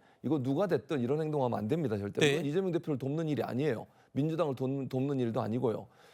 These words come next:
Speaker 1: 뭐 아니, 저는 아니라고 생각하지만 만약에 그런 내용이 있거나 앞으로 뭐 그런 행동을 하려는 사람이 있다면 그 사람들은 다 민주당을 망하게 하는 사람들이에요.
Speaker 2: 네.
Speaker 1: 이재명 대표의 당선을 못하게 막는 사람들이에요.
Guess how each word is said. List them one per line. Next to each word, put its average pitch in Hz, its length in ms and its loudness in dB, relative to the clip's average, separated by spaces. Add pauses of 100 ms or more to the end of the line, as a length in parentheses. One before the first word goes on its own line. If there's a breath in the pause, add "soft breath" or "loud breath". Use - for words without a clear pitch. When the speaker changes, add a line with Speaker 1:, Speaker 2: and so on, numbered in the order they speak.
(120 loud breath)
Speaker 1:
뭐 113 100 2
아니, 147 320 2
저는 143 240 2
아니라고 160 360 2
생각하지만 151 760 2 (360 loud breath)
만약에 165 340 2
그런 151 260 0
내용이 165 180 0
있거나 131 200 0
앞으로 175 260 0
뭐 147 120 0
그런 147 220 0
행동을 151 340 0
하려는 139 280 -2
사람이 131 260 -2
있다면 127 240 -2
그 113 60 -4
사람들은 143 400 -2
다 156 380 0 (260 loud breath)
민주당을 160 460 0
망하게 147 380 2
하는 123 140 0
사람들이에요. 107 600 -4 (100)
Speaker 2:
네. 151 160 4
Speaker 1:
이재명 180 280 2
대표의 147 320 2
당선을 131 380 -2 (200)
못하게 143 360 2
막는 131 320 0
사람들이에요. 113 560 -4